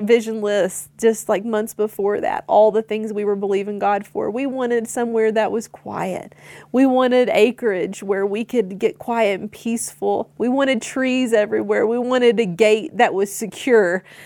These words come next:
We wanted just all these things. And we pulled up to this house, and it was everything that the scripture stated.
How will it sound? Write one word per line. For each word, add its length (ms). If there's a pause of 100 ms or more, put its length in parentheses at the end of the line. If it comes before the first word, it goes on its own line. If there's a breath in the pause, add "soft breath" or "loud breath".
(180 loud breath)
We 180
wanted 460
just 320
all 320
these 440 (120)
things. 580 (380 loud breath)
And 120
we 120
pulled 320
up 100
to 100
this 180
house, 580 (720 soft breath)
and 180
it 160
was 320
everything 640
that 200
the 100
scripture 800 (1400 soft breath)
stated. 720